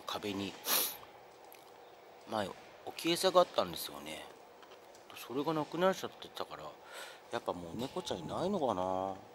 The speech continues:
で、いつもあの、野良猫ちゃんを、あの、出入りできるように。あ、黒猫ちゃん来た。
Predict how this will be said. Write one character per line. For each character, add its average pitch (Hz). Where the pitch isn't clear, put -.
で、 131
い 156
つ 160
も 110
あ 95
の、 87
野 107
良 143
猫 160
ち -
ゃ 160
ん 156
を、 139
あ 139
の、 135
出 123
入 156
り 113
で 95
き -
る 107
よ 98
う 92
に。 87
あ、 -
黒 160
猫 170
ち 175
ゃ -
ん 160
来 -
た。 -